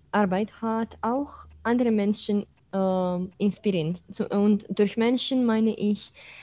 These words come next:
äh, deine Freunden oder deine, ähm, deine Eltern, deine,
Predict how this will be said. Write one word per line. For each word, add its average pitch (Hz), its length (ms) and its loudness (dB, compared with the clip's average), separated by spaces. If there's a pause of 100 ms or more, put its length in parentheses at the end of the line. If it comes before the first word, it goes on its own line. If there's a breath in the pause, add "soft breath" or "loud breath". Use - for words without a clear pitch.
(260 loud breath)
äh, 196 360 2
deine 208 300 4
Freunden 208 680 2 (260 loud breath)
oder 196 240 2
deine, 190 840 2 (120)
ähm, 175 760 -2 (680)
deine 208 340 4
Eltern, 220 420 4
deine, 190 800 2